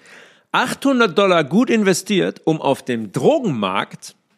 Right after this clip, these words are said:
man könnte jetzt sagen Schwarzmarkt, illegaler Drogenmarkt, sage ich aber nicht, weil ihr werdet gleich sehen, dass das gar nichts mit Recht und Ordnung und Illegalität zu tun hat.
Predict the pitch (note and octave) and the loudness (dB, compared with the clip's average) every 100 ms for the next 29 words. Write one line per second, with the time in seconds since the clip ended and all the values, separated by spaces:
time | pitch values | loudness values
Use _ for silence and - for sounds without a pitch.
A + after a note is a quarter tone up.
0 | _ _ - A#2 - A#3 F#3 B2 C#3 C3 | _ _ -12 -10 -4 -2 -2 -2 0 -2
1 | A#2+ - A2+ A2+ - G2 F2 - _ _ | -4 -6 -2 -2 -4 -16 -18 -20 _ _
2 | _ _ _ _ _ _ _ _ _ _ | _ _ _ _ _ _ _ _ _ _
3 | _ _ _ _ _ _ - F#3+ D3+ B2 | _ _ _ _ _ _ 0 2 2 2
4 | B2+ A#2+ A2+ - B2 A2+ G2 E2+ - - | 0 2 0 2 2 4 0 -4 -12 -20
5 | - _ - D3+ D3+ - G2 F#2+ F#2+ - | -20 _ -2 0 0 -4 -6 -12 -16 -20
6 | - _ _ _ - A2 A#2 C#3+ C3+ G#2 | -20 _ _ _ -4 0 2 2 2 2
7 | A2 - C#3+ B2+ C3+ E3+ _ _ _ _ | 0 0 0 0 -2 -6 _ _ _ _
8 | _ _ _ _ _ _ B2 A2+ G#2+ C#3 | _ _ _ _ _ _ -2 -2 -2 0
9 | D#3+ D#3+ A#2+ G#2 C#3+ C#3+ B2+ A2 C3+ C#3+ | 0 -2 -2 0 0 0 -2 -2 -2 0
10 | C3 A2 A2 G#2+ - D#3+ C#3 A#2 A2 - | -2 0 -2 -2 0 2 2 2 0 0
11 | C#3+ C#3+ G#2+ - G2 F#2 | -2 0 -6 -6 -8 -10